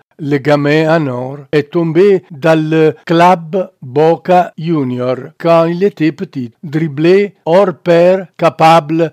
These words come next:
de mystifier les défenses. Maradona restera le symbole et capitaine incontesté de l'Argentine.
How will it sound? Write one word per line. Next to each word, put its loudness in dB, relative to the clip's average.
de 0
mystifier -4
les -2
défenses. -4
Maradona 0
restera 0
le 0
symbole -2
et -2
capitaine -2
incontesté -2
de -4
l'Argentine. -4